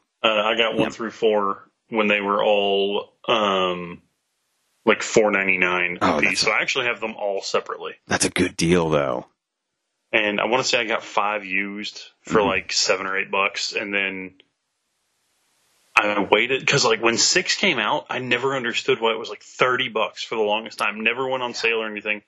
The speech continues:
Speaker 1: Then I realized that those were the ones that they got to keep on shelves that didn't, because of the, so if you don't know, in Wrong Turn six, and I think you were the one that told me about this,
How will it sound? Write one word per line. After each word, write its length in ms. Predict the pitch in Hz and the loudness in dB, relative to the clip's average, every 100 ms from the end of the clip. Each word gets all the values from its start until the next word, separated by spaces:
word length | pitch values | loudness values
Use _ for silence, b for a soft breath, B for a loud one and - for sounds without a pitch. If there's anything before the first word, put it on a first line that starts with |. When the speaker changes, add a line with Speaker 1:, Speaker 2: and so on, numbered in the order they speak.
| B B B B B B B _ - | B B B B B B B _ -2
Speaker 1:
Then 160 | 127 135 | 2 2
I 40 | |
realized 460 | 131 131 123 120 120 | 2 2 2 0 0
that 220 | 113 - | -2 -2
those 320 | 120 127 123 | 0 2 2
were 120 | 123 | 0
the 60 | 117 | 0
ones 320 | 117 113 107 | 2 0 -2
that 120 | 107 | -4
they 80 | 110 | -2
got 160 | 107 101 | 0 0
to 80 | 110 | -4
keep 260 | - 113 | -6 -2
on 220 | 104 98 | 0 0
shelves 800 | 95 - 156 147 117 110 107 - - _ | 0 2 2 2 0 -4 -10 -12 -14 _
that 260 | 120 110 107 | -4 -2 -2
didn't, 580 | 110 113 - - 143 | -2 -4 -12 -18 -4
because 360 | 110 110 110 104 | -2 0 0 2
of 160 | 104 - | -2 -2
the, 360 | 101 101 104 - - | 0 0 -2 -8 -4
so 420 | - 143 139 131 | 0 2 2 -2
if 120 | 139 | -6
you 80 | 147 | -4
don't 140 | 170 | -4
know, 280 | 143 139 127 - | -4 -6 -6 -8
in 160 | 120 | -2
Wrong 180 | 123 131 | 0 0
Turn 220 | 131 123 | -2 -2
six, 400 | - 113 107 - | -2 0 0 -2
and 100 | 113 | -6
I 40 | 113 | -4
think 180 | 185 | -4
you 120 | 107 127 | -2 -4
were 80 | |
the 60 | 110 | -2
one 140 | 101 | -4
that 80 | 98 | -6
told 180 | 110 101 | -4 -4
me 80 | 98 | -6
about 220 | - - | -8 -4
this, 280 | - - | -4 -6